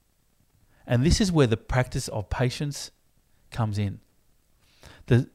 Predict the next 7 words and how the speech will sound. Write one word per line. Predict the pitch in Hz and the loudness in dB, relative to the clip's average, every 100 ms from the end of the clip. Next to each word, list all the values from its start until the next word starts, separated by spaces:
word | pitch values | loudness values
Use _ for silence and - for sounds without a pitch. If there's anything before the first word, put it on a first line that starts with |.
| - | -2
practice | 139 - 143 | 0 0 -2
of | 131 113 107 _ _ _ _ _ _ | 2 2 0 _ _ _ _ _ _
m-, | 127 117 120 - | -4 -2 -4 -6
self-reinforcement | - - 139 131 - 160 123 117 - 120 120 - 107 - | -6 2 4 2 -4 -2 0 -2 -4 -2 -2 -2 -6 -2
that | 107 - _ - | -4 -4 _ 0
you're | 127 143 - | 2 2 2
okay | 123 117 - 123 123 | 0 2 0 0 -2